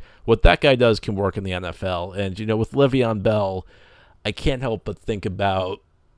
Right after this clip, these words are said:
how much Todd Gurley's meant to the Rams, how much he's helped Jared Goff out. And Bell had some interesting things to say. Now, he,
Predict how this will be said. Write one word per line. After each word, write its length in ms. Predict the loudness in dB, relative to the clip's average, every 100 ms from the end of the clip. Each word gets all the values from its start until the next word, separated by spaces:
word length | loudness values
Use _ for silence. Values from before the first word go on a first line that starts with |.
| _ _ _ _ _ _ _
how 160 | 0 2
much 240 | 2 4
Todd 260 | 4 4 2
Gurley's 380 | -2 -2 -6 -12
meant 140 | -14
to 80 | -14
the 80 | -12
Rams, 360 | -14 -14 -14
how 160 | -8 -8
much 160 | -4
he's 140 | -2 -2
helped 360 | -4 -8 -10
Jared 320 | -4 -4 -4 -4
Goff 320 | -2 0 -2
out. 320 | -4 -4 -6
And 280 | -6 -2 2
Bell 180 | 4 4
had 160 | 2
some 140 | -2 -6
interesting 360 | -8 -10 -10
things 300 | -8 -8 -8
to 140 | -8 -6
say. 180 | -4 0
Now, 140 | 0
he, 160 | 0